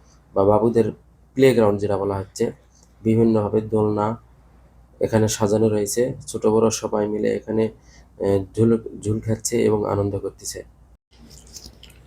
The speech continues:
এছাড়াও বাচ্চাদের বিভিন্ন রকমের চেরকি বা আরও অনেক খেলনা রয়েছে। তবে এই খেলনাটিতে বাচ্চাদের নিয়ে ওঠার সময় খুব সাবধান অবলম্বন করতে হয়,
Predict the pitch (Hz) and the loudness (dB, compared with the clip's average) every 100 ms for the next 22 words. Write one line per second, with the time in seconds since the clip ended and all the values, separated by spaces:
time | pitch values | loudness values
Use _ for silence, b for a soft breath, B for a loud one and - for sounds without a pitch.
0 | - 139 143 160 151 151 135 131 143 139 | -6 0 2 6 6 6 4 4 2 2
1 | 135 123 135 135 127 127 127 123 - 123 | 0 0 0 0 0 -2 -2 -2 -6 -8
2 | 120 127 127 127 113 110 117 120 123 107 | -6 -2 2 2 4 4 4 6 4 4
3 | 120 113 - 117 120 110 110 - 139 156 | 0 -2 0 2 2 2 0 0 -2 -2
4 | B B - 143 143 165 160 165 147 151 | B B -2 2 4 4 2 4 2 2
5 | 151 147 139 131 - 139 147 139 135 117 | 0 0 2 2 2 2 4 4 2 2
6 | 127 123 131 131 131 127 - 113 110 123 | 2 2 4 2 2 -2 2 2 2 2
7 | 127 113 113 113 113 110 - 110 120 | 4 4 4 4 2 0 0 4 4